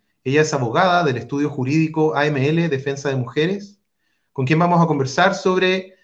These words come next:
particularmente sobre el juicio en torno a, al, al imputado Martín Pradenas, el caso de Antonia Barra, pero también vamos a tratar de explorar algunos elementos de la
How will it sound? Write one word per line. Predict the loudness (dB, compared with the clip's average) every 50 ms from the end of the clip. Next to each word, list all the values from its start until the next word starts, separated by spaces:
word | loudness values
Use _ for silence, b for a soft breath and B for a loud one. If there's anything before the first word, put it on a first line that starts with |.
| b b b b b b b b b b b _ _
particularmente | -4 -2 0 0 0 2 2 4 4 4 2 2 2 2 0
sobre | 0 2 0 2 2 4 2 2 2 0
el | -2
juicio | -2 -2 -2 0 0 0 0 0 2 2 2 0 -2 -4
en | -4 -4 -2
torno | 0 0 0 0 0 0 2
a, | 2 2 2 2 0 0 -2 -4
al, | -4 -6 -6 -6 -4 -4 -4 -6 -6 -6
al | -4 -4 -4
imputado | -4 -4 -6 -4 0 2 2 4 4 4 4 4 2 0 -2 -4
Martín | -4 -4 -4 -4 -4 -4 0
Pradenas, | 2 2 4 4 4 4 4 2 0
el | 0 -2
caso | -4 -4 -2 -2
de | -2 -2
Antonia | 0 -2 -2 0 2
Barra, | 2 2 2 2 2 2
pero | 2 2 2
también | 2 2 2 2 2
vamos | 2 2 2 2 0 0
a |
tratar | 0 2 2 2 2 0
de | -2
explorar | -6 -8 -8 -4 -2 2 2 2 2
algunos | 2 0 0 0 -2 -2 -2
elementos | -2 -2 -2 -2 -2 -4 -4 -4 -2
de | -2 0
la | 0 0 -2 -2 b